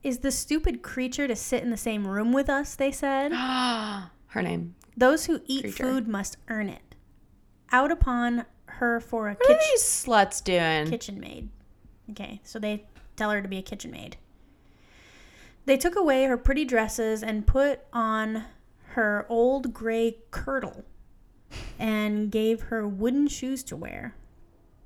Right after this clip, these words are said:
Speaker 2: Those Crocs.
Speaker 1: Pharaoh. Pharaoh, were you around?
Speaker 2: And the dad was like, "Yeah, bully my daughter."
Speaker 1: Yeah, I don't know. <laughs> "Just look now at the proud princess, how she is decked out,"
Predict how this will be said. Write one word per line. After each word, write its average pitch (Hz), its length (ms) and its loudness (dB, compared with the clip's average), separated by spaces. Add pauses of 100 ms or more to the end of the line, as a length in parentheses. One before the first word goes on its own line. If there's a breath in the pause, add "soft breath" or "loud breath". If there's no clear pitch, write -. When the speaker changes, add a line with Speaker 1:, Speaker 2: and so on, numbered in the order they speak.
(1400)
Speaker 2:
Those 165 140 -8
Crocs. - 360 -14
Speaker 1:
Pharaoh. 202 460 -4 (1000 loud breath)
Pharaoh, 226 300 4
were 220 120 4
you 240 160 6
around? 226 280 0 (540)
Speaker 2:
And 226 120 6
the 220 80 8
dad 190 220 6
was 220 100 0
like, 226 220 -2
"Yeah, 311 180 8
bully 196 300 4
my 165 180 2
daughter." 151 480 2
Speaker 1:
Yeah, 233 260 2
I 214 100 -6
don't 220 160 -4
know. 208 320 -2 (840 loud breath)
<laughs> - 800 -20
"Just 330 300 4
look 294 220 4
now 226 360 4
at 226 280 -2
the 214 320 0
proud 226 520 2
princess, - 600 -4
how 220 180 -2
she 226 160 -4
is 208 100 -2
decked 214 380 -2
out," 208 400 -6